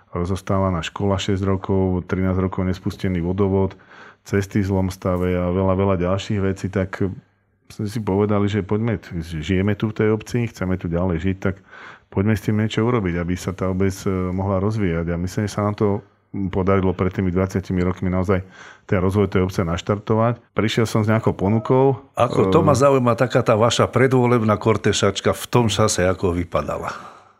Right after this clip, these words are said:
Speaker 1: To bolo tak, že som si obe-, obehol, e, skoro každý rodinný dom sám osobne.
Speaker 2: A čo
Speaker 1: S
Speaker 2: ste
Speaker 1: jedným
Speaker 2: prišli,
Speaker 1: letáčikom,
Speaker 2: zaklopali
Speaker 1: zaštu-,
Speaker 2: ste
Speaker 1: áno.
Speaker 2: a mali ste nejaký leták?
Speaker 1: Áno, a že: „Jarko, my sme ťa už dlho nevideli, mm, sme radi, že si tu medzi nami.“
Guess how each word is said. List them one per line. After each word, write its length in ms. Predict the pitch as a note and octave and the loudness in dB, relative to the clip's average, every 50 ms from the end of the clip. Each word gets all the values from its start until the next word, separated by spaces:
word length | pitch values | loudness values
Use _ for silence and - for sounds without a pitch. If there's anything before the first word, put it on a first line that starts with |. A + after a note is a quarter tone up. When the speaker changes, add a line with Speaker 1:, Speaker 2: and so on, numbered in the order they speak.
| _ _ | _ _
Speaker 1:
To 120 | - - | -4 -2
bolo 160 | - C#3 C#3 C3+ | 0 2 2 2
tak, 160 | - D3 C3+ | 2 2 2
že 100 | A#2 C3+ | 2 2
som 180 | B2+ - C#3 | 2 2 0
si 180 | B2+ - - C3 | 0 0 0 0
obe-, 360 | B2+ C3 B2 B2 C3 B2+ B2+ | 0 0 2 2 2 2 2
obehol, 500 | - B2 A#2+ A#2+ B2 B2 B2 B2 A#2+ A#2 | 0 0 0 2 2 2 4 4 4 4
e, 120 | A#2 A#2 A#2 A#2 A#2 A#2 A#2 A2+ | 4 4 4 4 4 4 2 2
skoro 360 | A2 - - - A#2+ A2+ A2+ | 0 -2 -2 0 0 2 2
každý 280 | G#2+ - A#2+ A2+ G#2 A2 | 2 2 0 2 2 4
rodinný 380 | G#2+ A2 A2 G#2 G#2+ G#2+ G#2 G#2 | 4 4 4 4 2 2 2 2
dom 180 | G2 G2+ G2 | 2 2 0
sám 240 | F#2 - G2 F2+ F#2 | 0 0 0 0 0
osobne. 380 | F2 - - D#2+ D2+ D2+ C#2 - - _ _ _ _ _ _ _ _ _ _ | -2 -4 -6 -8 -8 -8 -10 -12 -14 _ _ _ _ _ _ _ _ _ _
Speaker 2:
A 160 | - D2+ - | -6 -6 -4
čo 160 | - - G#2+ | -2 2 2
Speaker 1:
S 80 | G#2+ G#2+ | 4 4
Speaker 2:
ste 80 | A2 | 4
Speaker 1:
jedným 80 | G2 F#2+ | 4 6
Speaker 2:
prišli, 480 | G2+ A#2 A#2 - C#3 C3 A2+ G#2+ G#2+ G2 | 6 4 4 6 6 4 6 6 4 4
Speaker 1:
letáčikom, 140 | F#2 - A#2+ A#2+ | 4 6 4 4
Speaker 2:
zaklopali 560 | A2+ F#2+ A#2+ A2 A#2+ A#2 - B2 A#2 A#2 A#2 A2+ | 6 6 4 4 4 4 4 4 4 4 4 2
Speaker 1:
zaštu-, 80 | G#2+ | -2
Speaker 2:
ste 160 | - - - | 0 2 4
Speaker 1:
áno. 120 | C#3+ D#3+ C#3+ | 4 6 6
Speaker 2:
a 140 | G#2+ G#2+ G#2 G#2+ G#2 G#2 G2 | 6 4 4 4 4 2 2
mali 240 | F#2+ G#2 G#2 G#2 G#2 | 2 2 2 2 0
ste 200 | - - - G#2 F#2+ | -2 -2 -2 -2 0
nejaký 400 | G2+ G2+ G2+ F#2+ - - F2+ F2 | 0 0 0 -2 -2 -4 -2 0
leták? 440 | G#2 A2+ G#2+ - A2+ G#2+ G#2+ G#2 F2 - - - | 0 0 2 2 2 4 2 2 -2 -6 -10 -4
Speaker 1:
Áno, 240 | - B2+ A#2+ A#2+ A#2 G2 - | 0 2 2 2 2 0 -2
a 120 | - C3 A#2 | -2 -2 2
že: 80 | G#2+ B2 | 4 4
„Jarko, 240 | A#2+ C#3 C#3 C3+ | 4 4 4 4
my 140 | A#2+ A2+ A#2 | 2 2 2
sme 180 | - - A2+ G#2+ | 2 2 2 2
ťa 80 | - | 4
už 160 | G#2 G2+ G2+ G#2+ | 2 2 2 2
dlho 160 | G#2+ G2 F#2+ | 0 2 2
nevideli, 560 | F#2+ G2+ G#2 G#2 G2 G2+ G2 F#2+ F#2+ F2+ F2 - - - - - - _ - | 2 2 2 2 2 2 2 2 2 0 -2 -6 -14 -20 -20 -20 -20 _ -14
mm, 400 | - - - - - - - - | -12 -10 -10 -10 -10 -10 -12 -12
sme 240 | - - - F#2+ F#2+ | -10 -6 -4 -2 0
radi, 240 | F#2+ F#2+ G2 F#2+ F#2 | 0 0 0 0 -2
že 80 | G2 | -2
si 160 | F#2 - - | -4 -4 -6
tu 300 | D#2+ - - G#2 G#2 G2+ G2 | -4 -2 0 2 2 2 2
medzi 240 | G2 G2 F#2+ F#2+ G2 | 2 0 0 0 0
nami.“ 480 | F#2 F#2 F2+ F2+ F2+ F#2 F2+ E2+ E2+ | 0 2 2 2 2 0 0 -2 -4